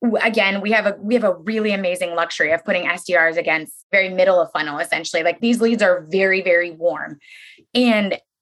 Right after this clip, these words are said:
I was trying to discern what's a good lead and what's not a good lead and, and ho-, who to get that to and how to appropriately manage them. It became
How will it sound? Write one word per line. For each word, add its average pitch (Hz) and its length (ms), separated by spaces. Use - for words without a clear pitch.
I 247 280
was 277 220
trying 160 540
to 226 100
discern 170 540
what's 190 260
a 214 40
good 185 220
lead 185 200
and 180 120
what's 175 220
not 180 200
a 175 60
good 170 220
lead 175 260
and, 170 160
and 180 220
ho-, - 420
who 269 100
to 233 80
get 208 300
that 185 280
to 190 260
and 185 120
how 208 220
to 214 100
appropriately 196 840
manage 175 440
them. 160 340
It 240 160
became 214 600